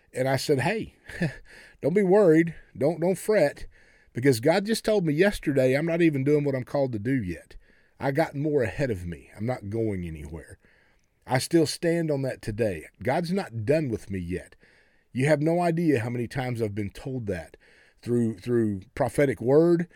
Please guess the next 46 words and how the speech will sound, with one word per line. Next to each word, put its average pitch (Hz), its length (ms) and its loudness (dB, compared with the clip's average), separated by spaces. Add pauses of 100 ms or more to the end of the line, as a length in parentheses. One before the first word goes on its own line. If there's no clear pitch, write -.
(300)
through 120 220 0
evangelistic 127 760 0
things, 170 380 -2
through 139 200 2
other 131 180 0
people 131 420 -2
who 127 120 0
just 127 320 -2
have 131 160 -4
spoken 139 540 0
word 143 280 2
to 185 180 -2
me. 95 300 -4 (640)
Who, 107 280 -8
maybe 127 300 2
it 143 60 0
was 127 140 -4
when 151 140 -2
I 147 80 0
was 127 100 0
discouraged. 117 600 -2
Maybe 117 220 0
it 120 40 -2
was 120 160 -2
when 135 140 -4
I 131 100 0
was 117 180 -2
struggling. 120 580 0 (300)
Maybe 135 220 4
it 165 40 4
was 131 120 0
when 175 180 2
whatever 196 360 4
was 165 140 4
going 180 260 0
on 180 120 0
in 165 60 0
my 151 120 2
life, 139 580 -2 (400)
I've 131 120 -2
had 139 160 4
multitudes 170 680 2
of 139 80 -10
people 165 280 -2
tell 165 220 -2
me, 123 300 -6